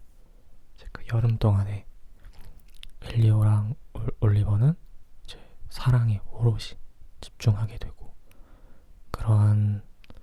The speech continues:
이 어떤 한 청년의 첫사랑의 이 시작과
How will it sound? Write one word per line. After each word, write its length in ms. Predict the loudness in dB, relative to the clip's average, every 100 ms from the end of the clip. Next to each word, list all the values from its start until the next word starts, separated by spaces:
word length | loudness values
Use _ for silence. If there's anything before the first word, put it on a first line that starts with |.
| -18 -20 -18 -18 -16 -18
이 220 | -18 -16 -16 -16
어떤 320 | -14 -14 -14 -14 -18 -18 -18 -16 -16 -16 -16 0
한 400 | 4 4 4 -2
청년의 760 | 0 2 4 2 2 2 0
첫사랑의 840 | -2 -8 -8 -2 2 4 2 0 -2
이 360 | -8 -16 -18 -20 -14 -10 -10 -10
시작과 800 | -14 -12 -14 -12 -2 2 2 0